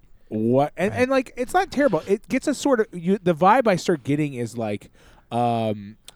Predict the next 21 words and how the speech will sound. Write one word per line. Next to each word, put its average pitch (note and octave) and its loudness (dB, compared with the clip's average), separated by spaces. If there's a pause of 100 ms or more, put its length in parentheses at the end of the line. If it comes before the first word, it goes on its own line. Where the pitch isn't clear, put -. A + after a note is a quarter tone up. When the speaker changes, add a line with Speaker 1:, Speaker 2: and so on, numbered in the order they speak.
Speaker 1:
what D#3 0
was G3+ -2
that D#3 0
show? G2 -4
Shit. - -12 (160)
I B2+ -2
ca-, F#3 -4
my C3 -4
brain F#3+ 0
wants F#3 0
to C#3+ -6
say C#3+ 0
Real B2 2
Housewives, G2 -6
but A2+ -6
I've A2+ -4
never D3+ 0
actually B2+ -4
watched G2+ -8
Real G2 -8
Housewives. F#2 -14